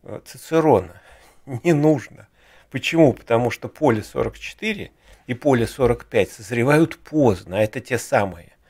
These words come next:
речевые моторные области, которые управляют глоткой, гортанью. Да и гортань-то ещё с глоткой не созрели, мускулатура не сформировалась.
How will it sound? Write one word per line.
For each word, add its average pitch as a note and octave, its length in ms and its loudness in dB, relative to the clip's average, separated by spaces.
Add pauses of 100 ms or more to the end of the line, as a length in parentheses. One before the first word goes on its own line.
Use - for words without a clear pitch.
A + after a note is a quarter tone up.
(1160)
речевые B2+ 540 0
моторные G#2+ 600 0
области, D#3+ 640 0
которые F#3+ 460 -2
управляют D#3+ 580 2
глоткой, C#3+ 520 0
гортанью. G#2+ 580 -2
Да C#3 120 -2
и D3 60 4
гортань-то D3 720 2
ещё D#3+ 280 -6
с C#3+ 60 -10
глоткой D#3 440 0
не A#2 120 -8
созрели, B2+ 600 -6
мускулатура B2 800 -4
не D#3 140 -4
сформировалась. - 800 -10